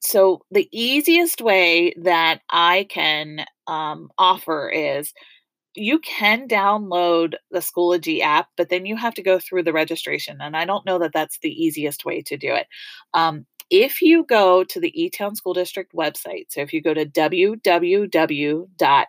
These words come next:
e town schools dot org, it will take you to our district main webpage. When you're on that main webpage, if you choose,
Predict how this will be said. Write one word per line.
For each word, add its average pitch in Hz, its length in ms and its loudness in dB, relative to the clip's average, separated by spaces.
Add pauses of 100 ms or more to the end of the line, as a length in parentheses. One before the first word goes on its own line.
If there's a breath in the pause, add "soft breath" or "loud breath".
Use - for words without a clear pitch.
e 160 160 -2
town 202 300 -4
schools 165 440 2
dot 170 260 4
org, 143 320 0 (1900 loud breath)
it 208 160 4
will 277 140 6
take 233 260 0
you 233 120 -2
to 220 120 -2
our 185 100 2
district 175 480 -4 (280)
main 165 520 -10
webpage. - 720 -4 (840)
When 190 260 0
you're 202 300 2
on 220 320 4
that 285 320 2
main 208 340 -4
webpage, - 1040 -2 (580)
if 220 320 2
you 302 180 0
choose, 226 560 -4